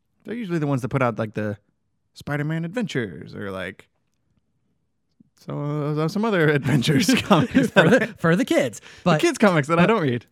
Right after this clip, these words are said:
Speaker 2: But Marvel is doing this one, and it's Spider-Man and Venom, Double Trouble. Now, what's cool is the very first page, we have a couple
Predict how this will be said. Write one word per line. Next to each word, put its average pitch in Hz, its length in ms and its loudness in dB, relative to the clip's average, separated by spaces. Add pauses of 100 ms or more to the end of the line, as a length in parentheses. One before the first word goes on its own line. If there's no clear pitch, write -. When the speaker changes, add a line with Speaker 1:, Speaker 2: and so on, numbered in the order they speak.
(120)
Speaker 2:
But 165 120 0
Marvel 196 460 2
is 147 160 0
doing 131 300 2
this 107 180 -6
one, 117 100 -2
and 131 80 0
it's - 120 -8
Spider-Man 180 440 0
and 175 140 0
Venom, 113 300 -4 (140)
Double 107 280 -8
Trouble. 95 400 -4 (340)
Now, 135 160 0
what's 123 160 -4
cool 226 240 2
is 151 100 2
the 135 80 -2
very 156 180 0
first 156 240 -2
page, 143 220 -2
we 147 60 0
have 131 80 -2
a - 40 -10
couple 120 320 -4